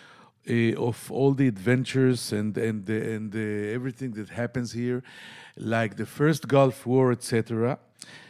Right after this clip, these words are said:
They have to learn to take care of themselves, or as he said it, the,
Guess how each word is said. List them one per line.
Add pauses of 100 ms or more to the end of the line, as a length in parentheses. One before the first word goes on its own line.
(140)
They (160)
have (280)
to
learn
to
take
care
of
themselves, (500)
or
as
he
said
it,
the,